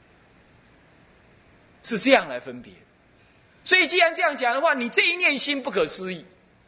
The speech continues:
所以说你养性这一念心，也就是养性弥陀佛。你养性弥陀佛，彻底的养性弥陀佛的他力接引，也就是养性你这一念心的不可思议。所以开悟即能往生，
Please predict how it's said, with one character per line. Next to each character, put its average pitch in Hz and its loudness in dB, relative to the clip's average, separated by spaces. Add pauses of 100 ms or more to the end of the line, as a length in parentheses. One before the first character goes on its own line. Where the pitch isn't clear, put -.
(200)
所 392 2
以 381 4
说 359 0
你 370 -6
养 185 0
性 285 -6
这 285 -2
一 226 -6
念 226 -6
心， 202 -4 (120)
也 160 2
就 190 2
是 170 -2
养 123 0
性 160 -6
弥 120 -10
陀 107 -12
佛。 - -20 (220)
你 359 2
养 233 2
性 349 -4
弥 269 -8
陀 262 0
佛， 247 -2
彻 349 2
底 208 -10
的 220 -2
养 170 -2
性 226 -8
弥 190 -10
陀 185 -4
佛 165 -4
的 160 -2
他 196 -2
力 185 -10
接 165 -10
引， 143 -12 (180)
也 226 2
就 277 -6
是 262 -6
养 151 0
性 180 -8
你 127 -10
这 190 -6
一 143 -8
念 135 -12
心 127 -12
的 123 -12
不 113 -20
可 98 -20
思 110 -16
议。 104 -20 (300)
所 302 4
以 269 2
开 311 2
悟 262 -10
即 185 -10
能 190 -6
往 127 -8
生， 131 -12